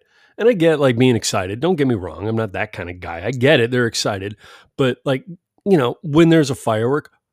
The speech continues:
boom, or, sorry, boom.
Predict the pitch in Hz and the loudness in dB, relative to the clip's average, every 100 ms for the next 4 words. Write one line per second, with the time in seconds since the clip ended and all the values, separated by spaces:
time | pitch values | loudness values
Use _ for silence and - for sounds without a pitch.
0 | _ 98 90 107 92 73 67 - _ _ | _ -2 4 6 6 4 -4 -16 _ _
1 | _ 110 95 - _ - 87 73 _ _ | _ -4 -4 -6 _ -10 -10 -10 _ _
2 | _ _ 95 101 92 76 | _ _ -2 2 2 0